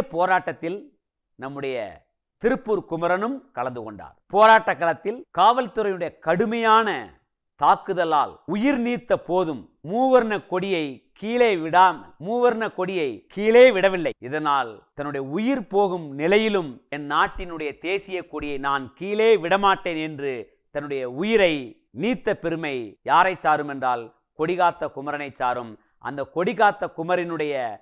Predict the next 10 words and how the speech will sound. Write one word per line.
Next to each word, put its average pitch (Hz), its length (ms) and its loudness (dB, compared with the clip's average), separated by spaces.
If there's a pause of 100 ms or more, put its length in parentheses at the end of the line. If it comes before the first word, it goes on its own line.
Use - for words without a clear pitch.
(300)
கொடிகாத்த 214 520 2
குமரனின் 180 540 0
நினைவாக 156 720 4
இந்திய 220 360 -2
அரசு 160 360 -2 (600)
ரெண்டாயிரத்தி 185 640 0
நாலாம் 165 420 4
ஆண்டு 147 340 -2 (720)
அவருடைய 151 380 -2 (460)
தியாகத்தை 233 600 4